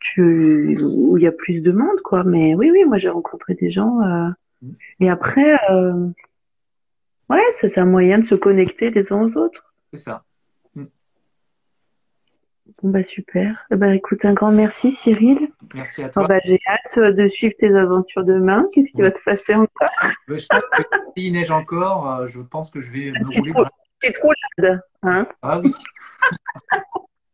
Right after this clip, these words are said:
Speaker 1: Et du coup, euh, toute ta famille, euh, euh, a suivi ton évolution. Enfin, vous êtes tous véganes,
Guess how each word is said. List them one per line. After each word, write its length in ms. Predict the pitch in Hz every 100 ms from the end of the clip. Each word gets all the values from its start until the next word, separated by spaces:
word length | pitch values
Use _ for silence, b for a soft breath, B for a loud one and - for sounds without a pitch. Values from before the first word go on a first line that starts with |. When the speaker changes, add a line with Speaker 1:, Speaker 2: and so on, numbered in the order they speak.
| _ _ _ B B B -
Speaker 1:
Et 100 | 240
du 160 | 247
coup, 160 | 269 359
euh, 520 | 403 339 294 277 277 269
toute 180 | 320 -
ta 160 | 311
famille, 640 | 311 311 294 285 302 302 294
euh, 640 | 262 247 247 240 240 240 233 226 _ _ - - _ _ -
euh, 680 | 226 226 220 220 214 214 208
a 120 | 226
suivi 440 | 226 - 233 247
ton 180 | 254 240
évolution. 600 | 240 220 233 233 226 277
Enfin, 180 | 277 269
vous 140 | 233
êtes 120 | 240
tous 200 | 233 240
véganes, 800 | 220 233 214 240 240 254 247 226